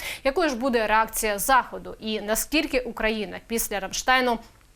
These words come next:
наблизилася до дозволу на удари іноземною далекобійною зброєю вглиб Росії? Зрештою, що може насправді нас наблизити до миру? Про це не тільки говоримо далі з військовим експертом Сергієм Грабським. Пане Сергію, мої вітання.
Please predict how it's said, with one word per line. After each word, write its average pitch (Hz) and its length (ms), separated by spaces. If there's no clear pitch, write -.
наблизилася 226 800
до 196 160
дозволу 202 500
на 208 180
удари 214 440
іноземною 196 680
далекобійною 190 680
зброєю 208 500
вглиб 185 280
Росії? 208 440
Зрештою, 208 480
що - 240
може 240 280
насправді 196 520
нас 196 260
наблизити 214 580
до 220 140
миру? 196 240
Про 294 100
це 311 160
не 254 120
тільки 226 280
говоримо 202 340
далі 233 280
з - 120
військовим 220 480
експертом 208 520
Сергієм 226 460
Грабським. 220 580
Пане 220 220
Сергію, 180 480
мої 208 200
вітання. 175 380